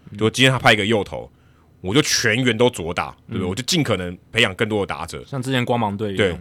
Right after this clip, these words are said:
Speaker 2: 然后结果今天派右，派左投的话，我就全部都右打，我就这样，这样来对付你。
Speaker 1: 嗯。
Speaker 2: 或者我今天有左右开弓，反正排上去，全员都是对，就是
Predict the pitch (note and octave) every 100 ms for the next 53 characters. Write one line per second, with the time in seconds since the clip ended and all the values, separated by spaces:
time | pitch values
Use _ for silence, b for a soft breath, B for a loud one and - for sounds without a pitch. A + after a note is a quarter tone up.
0 | G2 F#2+ A#2 C3 D#3 B2 B2+ B2+ B2+ A2+
1 | B2+ A2+ - - B2+ A#2+ F2+ E2+ F#2 F#2
2 | G2+ - - G2+ A#2+ B2 A#2 B2 E2+ C2
3 | - b b b b G2 B2 B2+ - B2
4 | F2 G#2+ F#2 F#2 A2 G#2 B2 B2+ F#2 A2+
5 | A#2 G2+ E2+ F#2+ G2 F2 F2+ F2 F2+ E2
6 | D#2+ E2 E2 D2 b b b - A2+ G#2+
7 | A2 A2+ G#2 G#2+ - _ - G2+ G2+